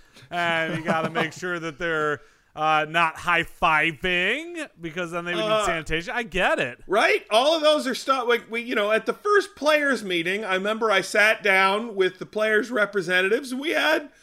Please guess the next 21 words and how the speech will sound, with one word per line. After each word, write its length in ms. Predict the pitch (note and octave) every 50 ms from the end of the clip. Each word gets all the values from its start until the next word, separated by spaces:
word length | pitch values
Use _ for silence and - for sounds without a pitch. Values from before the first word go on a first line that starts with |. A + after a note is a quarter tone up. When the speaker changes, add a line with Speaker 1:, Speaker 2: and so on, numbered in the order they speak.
| _ _ _ _ _
Speaker 3:
we 100 | - A4+ A#4+ A#4
had 80 | A#4 A#4 A4+
a 40 | G4+
real 180 | G#4+ A4 G#4+ D4
great 280 | G4+ G#4 G#4 F#4 -
talk 440 | - D#4+ E4 E4+ F#4 G4+ F4 - -
about 280 | G#3 F3+ G#3 G#3 G#3 G#3
all 180 | G#3 G#3+ A3
the 100 | G3 G3+ F#3+
things 320 | - A3 G#3+ G#3+ G#3+ F#3
that 140 | F#3 F#3+ F#3
they 160 | F#3 F#3 F#3
were 180 | F#3 F3+ E3+ D#3+
expecting, 1040 | D3+ D3+ - - - - F4 E4 D#4+ D#4+ - - E4 C#4+ C#4+ C#4 C4+ C4 C4 B3+ A#3
and, 160 | G#3 G3+ G3
and 180 | G#3 G#3+ G#3+ G#3+
it 80 | A3 G#3+
was 140 | A3+ G3 F#3
a 40 | A3
lot 300 | A#3+ C#4+ D4+ D#4 D4 C#4+
of, 260 | C4 B3 A#3+ A3